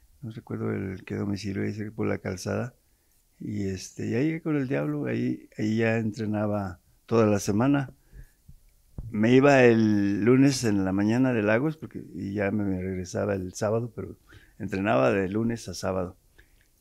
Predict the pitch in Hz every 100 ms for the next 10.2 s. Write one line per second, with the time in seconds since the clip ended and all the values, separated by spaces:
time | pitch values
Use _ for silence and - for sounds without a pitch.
0 | _ - 98 95 95 98 - - 92 92
1 | 95 95 - 139 127 143 - 113 120 120
2 | 107 113 123 117 117 135 113 95 - 98
3 | - 95 90 87 - - 101 104 98 95
4 | 98 131 135 _ _ _ _ _ _ _
5 | - 101 113 113 117 117 113 107 110 117
6 | 117 113 104 104 101 107 113 110 117 117
7 | 113 120 - _ - _ _ _ _ -
8 | 104 107 110 110 - - - 120 123 139
9 | 147 120 120 - - 127 135 120 131 135
10 | - -